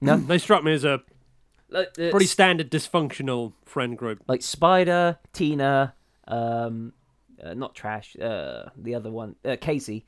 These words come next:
Speaker 2: Mm.
Speaker 1: They're all, like, normal people. And the guy in the ja-, suit jacket, he
Speaker 2: Uh.
Speaker 1: was normal. But, like, then you've got Trash,
Speaker 2: Mm.
Speaker 1: who's just,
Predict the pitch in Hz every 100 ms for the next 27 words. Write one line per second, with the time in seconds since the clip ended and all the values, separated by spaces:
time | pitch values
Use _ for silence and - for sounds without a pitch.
0 | - 127 135 - 269 202 131 131 127 135
1 | 135 131 120 160 160 160 156 160 147 139
2 | 117 143 - - 147 - 139 135 143 -
3 | - 113 185 113 107 107 107 _ _ _
4 | 139 143 147 131 160 151 131 139 135 127
5 | - _ _ _ _ - 117 139 - -
6 | _ 117 113 104 131 135 113 131 -